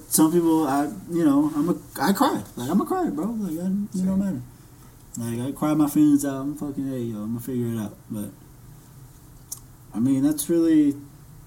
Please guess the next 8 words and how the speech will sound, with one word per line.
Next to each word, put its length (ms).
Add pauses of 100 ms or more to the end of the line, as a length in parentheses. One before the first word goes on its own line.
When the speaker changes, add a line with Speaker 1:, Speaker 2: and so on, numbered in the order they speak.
(540)
Speaker 1:
at 100
the 100
end 120
of 40
the 80
day, 200 (920)
you 100
know, 220